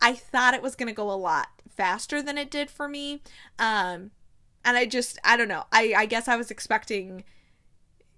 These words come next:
more from it, but, um,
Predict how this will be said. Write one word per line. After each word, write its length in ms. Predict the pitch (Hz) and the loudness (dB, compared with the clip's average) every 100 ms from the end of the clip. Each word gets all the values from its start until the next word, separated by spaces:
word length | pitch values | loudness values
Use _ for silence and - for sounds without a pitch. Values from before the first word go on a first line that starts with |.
| _ - | _ -12
more 760 | 233 233 226 247 294 339 330 - - | -6 -2 0 2 2 0 -4 -14 -18
from 280 | 277 359 349 | -8 -4 0
it, 200 | 349 339 - 277 | 0 -2 -4 0
but, 240 | 302 302 - - - | 2 0 -8 -20 -2
um, 440 | 285 294 269 254 | 4 6 4 0